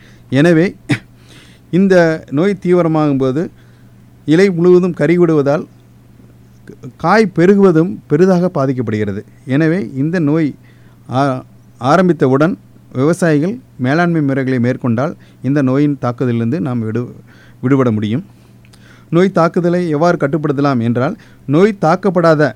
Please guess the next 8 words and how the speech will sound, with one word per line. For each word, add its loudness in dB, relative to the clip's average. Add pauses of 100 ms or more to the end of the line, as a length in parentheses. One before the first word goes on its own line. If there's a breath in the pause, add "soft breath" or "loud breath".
(140)
வயலிலிருந்து -2
நடவு -2
வெங்காய-, -2 (260)
வெங்காயத்தை -2 (140)
நாம் -8
தேர்வு -4
செய்ய -8
வேணும். -8